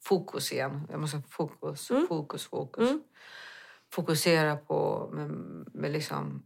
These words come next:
Speaker 1: med maten. Också att jag får lite koll på under en vecka vad jag trycker i mig, vad jag äter
Speaker 2: Mm.
Speaker 1: och, ja. Varför skickar jag inte förresten det jag äter extra till dig?
Speaker 2: Det vet jag inte.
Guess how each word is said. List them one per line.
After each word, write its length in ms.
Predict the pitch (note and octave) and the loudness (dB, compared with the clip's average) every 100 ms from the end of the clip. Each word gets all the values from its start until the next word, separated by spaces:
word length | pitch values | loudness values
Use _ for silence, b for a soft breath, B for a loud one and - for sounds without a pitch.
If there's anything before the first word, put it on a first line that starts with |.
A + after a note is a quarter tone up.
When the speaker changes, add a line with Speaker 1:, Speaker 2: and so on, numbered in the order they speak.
| _ - | _ -8
Speaker 1:
med 160 | C#3+ | -6
maten. 1080 | D3+ F3 E3+ D#3+ - - D#3 D#3 D3+ D3+ D3+ | 2 4 4 2 -4 -2 2 2 0 -2 -4
Också 320 | - E3+ - E3 | -4 -2 2 2
att 180 | D#3 | 2
jag 160 | D#3 D3+ | 0 0
får 160 | D#3+ D3+ | -2 -2
lite 240 | D3+ D#3 | -4 -4
koll 380 | - F#3 F3+ E3 | 2 6 8 6
på 360 | - C#3+ D3 C#3 _ _ _ _ _ _ _ _ D#3 | 0 0 0 -2 _ _ _ _ _ _ _ _ -2
under 220 | D3+ D3 | 2 2
en 180 | D3+ D3 | 2 0
vecka 560 | C#3+ - D3 D3 D3+ | -2 -2 2 4 4
vad 240 | D3 D3 D3+ | 2 0 0
jag 140 | D3 | 0
trycker 340 | - C#3+ - D3 | -4 -8 -2 -2
i 120 | D3 | 0
mig, 320 | C#3+ C#3 C#3+ | -2 -4 -4
vad 140 | C#3+ | -2
jag 160 | D3 C#3+ C3 | 0 0 -2
äter 220 | - B3+ | -2 0
Speaker 2:
Mm. 120 | - | 0
Speaker 1:
och, 140 | - - - D3+ - | -2 -8 -12 -8 0
ja. 280 | C#3+ C3 - - - B B B B B B B _ _ | 0 0 -10 -12 -12 B B B B B B B _ _
Varför 200 | G#3 G#3 | 0 2
skickar 360 | - C4 - F3 | 4 4 6 6
jag 160 | A3 G#3+ | 8 6
inte 220 | D#3 D3 | 2 2
förresten 420 | E3 D3 E3 D3+ | 2 2 0 0
det 100 | D3+ | 2
jag 200 | D3 - | 2 0
äter 220 | D#3 D#3 | -2 2
extra 500 | D#3+ - - C4 A3 | 2 2 2 4 4
till 160 | - D3+ | 2 -2
dig? 280 | E3 D3 - | -2 -2 -2
Speaker 2:
Det 140 | B3+ | 4
vet 240 | C#4 D4+ D#4+ | 6 6 4
jag 80 | C#4 | 0
inte. 220 | G#3+ | 0